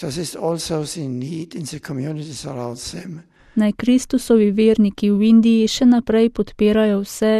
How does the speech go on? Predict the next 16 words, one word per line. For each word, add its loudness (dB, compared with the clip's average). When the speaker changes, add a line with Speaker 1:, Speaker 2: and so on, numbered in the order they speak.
Speaker 2:
ki -2
v -8
skupnostih 0
okoli 4
njih 4
potrebujejo 2
pomoč, 2
ne 4
glede 2
na 2
raso, 0
narodnost, 0
vero 2
ali 0
družbeni 4
položaj. 2